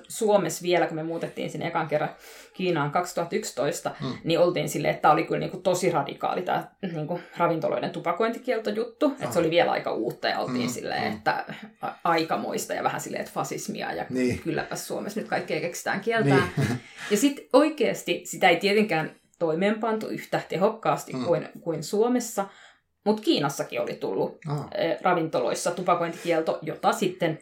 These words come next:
Speaker 1: pistettiin voimaan joissain
Speaker 2: Mm.
Speaker 1: ravintoloissa ja joissain sitten ei todellakaan.
Speaker 2: Niin.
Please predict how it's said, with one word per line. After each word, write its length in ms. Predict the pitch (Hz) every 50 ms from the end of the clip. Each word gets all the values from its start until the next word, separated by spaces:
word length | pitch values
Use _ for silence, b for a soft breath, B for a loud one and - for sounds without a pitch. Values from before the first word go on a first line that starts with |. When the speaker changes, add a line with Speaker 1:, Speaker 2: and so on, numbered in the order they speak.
| - _
Speaker 1:
pistettiin 680 | 165 156 - - 156 147 - - 160 160 165 170 - - _ _ _
voimaan 400 | 180 170 170 170 185 190 214 220
joissain 500 | 247 254 214 185 - - 170 151 160 160
Speaker 2:
Mm. 340 | 160 - - - - - 139
Speaker 1:
ravintoloissa 600 | 139 135 123 - 180 180 175 180 185 180 - 185
ja 80 | 170 170
joissain 460 | 170 170 165 196 - - - - 175
sitten 280 | - - - 175 170
ei 80 | - -
todellakaan. 640 | - 175 175 175 180 208 254 254 302 302 311 320 302 - 120
Speaker 2:
Niin. 180 | 113 110 101